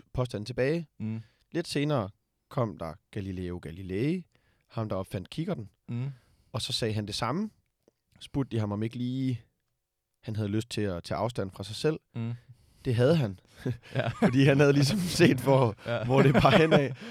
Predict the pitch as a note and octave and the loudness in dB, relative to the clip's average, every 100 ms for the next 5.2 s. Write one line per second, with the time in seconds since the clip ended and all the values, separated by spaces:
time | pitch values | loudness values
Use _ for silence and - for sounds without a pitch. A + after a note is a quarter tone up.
0 | - F3+ C#3+ B2 - - D3 D#3 C3 A#2+ | -10 -2 0 0 -2 -6 -4 0 2 2
1 | A#2 C3 A2 E2+ F2+ - A2 G#2 - - | 4 2 2 -6 -14 -8 -4 -4 -6 -8
2 | G#2+ G2 F#2 A#2+ A2 _ _ _ - B2+ | -6 -6 -4 -4 -4 _ _ _ -2 0
3 | A#2+ B2+ B2+ B2 A2+ A#2+ B2+ C3 C#3 C#3 | 2 2 2 0 -2 0 0 2 0 0
4 | C#3+ A#2 A2 A2+ G2 A2 A#2 C3 A2+ C#3+ | -4 -4 -2 -2 -2 -4 -4 -4 0 2
5 | D#3 | 2